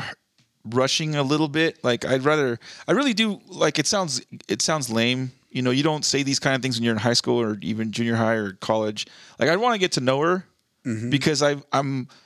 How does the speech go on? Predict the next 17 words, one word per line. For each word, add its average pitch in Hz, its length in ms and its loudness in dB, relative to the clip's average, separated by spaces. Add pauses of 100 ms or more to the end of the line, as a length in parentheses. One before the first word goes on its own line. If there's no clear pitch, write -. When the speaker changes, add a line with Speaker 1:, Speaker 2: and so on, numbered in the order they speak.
(180)
Speaker 1:
forty-two 160 680 0
years 147 240 2
old. 135 320 2 (480)
I 147 80 0
don't 160 180 -4
wanna, 151 200 0
like, 123 180 0
waste 120 640 0
time. 147 480 0
Like, - 180 -2
I, - 60 0
it's 196 260 0
cool 277 240 2
if 147 120 -2
it's 196 100 0
gonna 247 180 0
be 180 360 -2